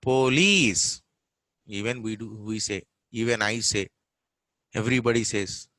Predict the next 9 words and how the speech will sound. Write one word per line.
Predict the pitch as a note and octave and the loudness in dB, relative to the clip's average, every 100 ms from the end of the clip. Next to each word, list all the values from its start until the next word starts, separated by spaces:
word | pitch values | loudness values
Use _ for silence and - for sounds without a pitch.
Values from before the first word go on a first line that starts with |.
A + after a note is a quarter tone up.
| _ - | _ -4
Telugu | A2 A#2+ A#2+ | -2 -2 -4
people, | A#2+ A#2 A#2 G2 | -4 -6 -2 2
all | G#2 A2+ B2+ | 4 6 4
people | B2+ A#2+ G#2+ A#2 | 2 -2 -4 -6
say, | - G#2+ | -2 -2
not | G#2 G#2+ C3+ | 0 0 0
only | D3+ D#3+ | 0 0
Telugu | C3+ B2+ B2+ | 0 -2 -2
people, | B2 A2+ G#2+ A#2+ | -4 -4 -4 -6